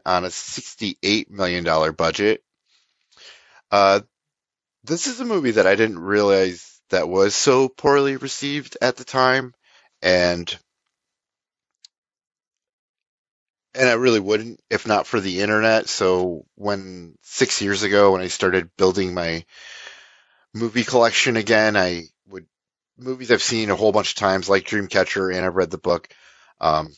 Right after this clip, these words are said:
having the internet on my phone and, like, realizing the greatness of, you can read all of these, you know, Wikipedia and all these articles, and you could go and just read, you know, uh, Roger Ebert's review of the film, uh, when it came out, and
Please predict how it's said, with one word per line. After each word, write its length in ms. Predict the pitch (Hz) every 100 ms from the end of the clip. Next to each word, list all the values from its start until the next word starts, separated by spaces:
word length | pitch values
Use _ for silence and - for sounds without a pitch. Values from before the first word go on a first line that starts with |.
| _ _ _ _ _ _ _ _ _ -
having 420 | - 123 120 95 85
the 160 | 98
internet 380 | 98 104 104 107
on 160 | 104 104
my 100 | 101
phone 580 | - 104 98 98 95 101 -
and, 180 | 95 90
like, 220 | 85 - 98
realizing 480 | 98 95 95 92
the 100 | 87
greatness 460 | 82 90 85 101 -
of, 180 | 85 -
you 160 | 92
can 160 | 87 82
read 280 | 85 92 85
all 180 | 90 90
of 80 |
these, 280 | 85 82 82
you 120 | 82
know, 100 | 80
Wikipedia 640 | 85 101 - 110 104 104 98
and 80 |
all 80 | 90
these 180 | 90 85
articles, 560 | 95 101 101 95 92 85
and 100 | 85
you 80 |
could 160 | 85 82 _ - - - -
go 220 | 123 123
and 100 | 113
just 200 | 104 -
read, 340 | 87 101 98 - _ -
you 100 | 95
know, 220 | 85 87 _ _ 82
uh, 200 | 92 92
Roger 320 | 117 107 110
Ebert's 380 | 107 104 98 -
review 380 | 92 92 101 151
of 100 | 95
the 80 | 87
film, 380 | 90 82 85 - _ _ _ _ -
uh, 300 | 85 87 85 - _ _ _
when 220 | 98 104
it 100 | 92
came 240 | - 95 104
out, 260 | 123 107
and 380 | 78 92 85 85